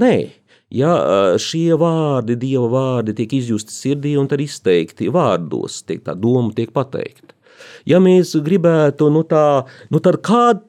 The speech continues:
tieši, tieši, tieši tie precīzi vārdi, eh, ir, tad jau mēs nedrīkstētu pat, eh, svētos rakstus tulkot kādā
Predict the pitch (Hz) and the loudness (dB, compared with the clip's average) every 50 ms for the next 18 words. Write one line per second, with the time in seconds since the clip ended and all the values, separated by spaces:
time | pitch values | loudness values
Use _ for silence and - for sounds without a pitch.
0 | _ - 233 226 240 233 214 - - - 226 226 214 - - - - 208 202 175 | _ -2 0 2 2 2 0 -2 -4 -2 0 2 2 0 0 -2 0 0 0 0
1 | - - 180 170 - 185 196 202 - - 98 87 80 76 87 87 85 78 73 71 | 0 -2 -2 -2 0 -2 -2 -2 -2 -6 -8 -8 -6 -8 -4 -2 0 0 0 0
2 | 67 67 62 64 - - - - - - - - 107 110 110 95 - - 135 135 | -2 -4 -4 -8 -12 -20 -20 -20 -20 -12 -2 0 2 4 4 2 2 2 0 -2
3 | 135 - _ _ 170 170 165 160 147 151 151 147 - - 190 165 147 135 127 110 | -2 -8 _ _ -2 0 2 0 2 2 0 -2 0 -2 -2 -2 0 -2 -2 -4
4 | 110 - - 156 127 110 113 - - - 143 147 143 - 160 143 120 - - 156 | -6 -6 -2 0 0 0 0 -2 -4 -2 -2 -2 -2 0 0 0 0 0 0 -2
5 | 143 - 151 139 - 156 147 143 - - - - - - 269 294 311 320 330 320 | 0 0 -2 -2 0 -2 -4 -4 -4 -8 -12 -8 -2 2 4 6 6 6 6 4
6 | - - 123 92 90 - - - 104 85 82 80 82 | 2 -2 -2 -2 -2 -2 -2 -2 -2 0 0 0 -2